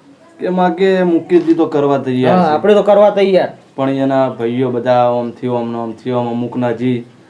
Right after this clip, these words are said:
Speaker 1: કે માં જે નહીં જાજે એના તું દર જગા.
Speaker 2: હા, હા, એના
Speaker 1: બરોબર?
Speaker 2: દર ઉતાર.
Speaker 1: એના તું દર જગા. ના, ઘર ધણી તો હાલવા તૈયાર છે.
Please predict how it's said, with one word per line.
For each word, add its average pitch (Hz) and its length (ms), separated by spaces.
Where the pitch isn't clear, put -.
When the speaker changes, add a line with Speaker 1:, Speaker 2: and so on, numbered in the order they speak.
Speaker 1:
કે 175 60
માં 185 180
જે 190 100
નહીં 175 320
જાજે 185 260
એના 165 160
તું 160 140
દર 135 160
જગા. 107 320
Speaker 2:
હા, 165 300
હા, 165 260
એના 170 120
Speaker 1:
બરોબર? 170 180
Speaker 2:
દર 151 200
ઉતાર. - 340
Speaker 1:
એના 143 220
તું 160 140
દર 156 180
જગા. 139 280
ના, 156 220
ઘર 147 180
ધણી 139 240
તો 156 80
હાલવા 147 280
તૈયાર 160 420
છે. 123 140